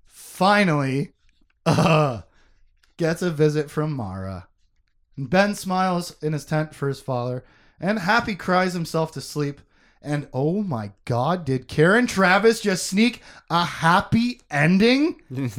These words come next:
Speaker 1: into the end of this book? Did this book just get a happy ending?
Speaker 2: Yes, it did.
Speaker 1: Between Boba Fett's second chance and Luke's first visit from his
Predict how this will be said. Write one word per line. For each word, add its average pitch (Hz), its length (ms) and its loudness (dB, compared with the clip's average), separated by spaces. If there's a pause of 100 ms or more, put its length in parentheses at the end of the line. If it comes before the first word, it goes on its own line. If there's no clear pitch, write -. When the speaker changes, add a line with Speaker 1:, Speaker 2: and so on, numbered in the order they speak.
(120)
Speaker 1:
into 233 400 4
the 247 180 -6
end 240 240 2
of 285 100 -2
this 277 180 -4
book? 196 500 -2 (280)
Did 240 140 -2
this 359 160 0
book - 300 2
just 403 180 2
get 302 140 6
a 311 100 4
happy 254 480 4
ending? 214 380 4
Speaker 2:
Yes, 139 240 2
it 143 120 -6
did. 143 320 2 (1300)
Speaker 1:
Between 233 480 0
Boba 262 260 4
Fett's 262 340 -2
second 220 380 -2
chance 196 540 -4 (840)
and 180 180 -4
Luke's 233 240 -6
first 233 320 -2
visit 202 380 0
from 190 180 -4
his 160 200 -6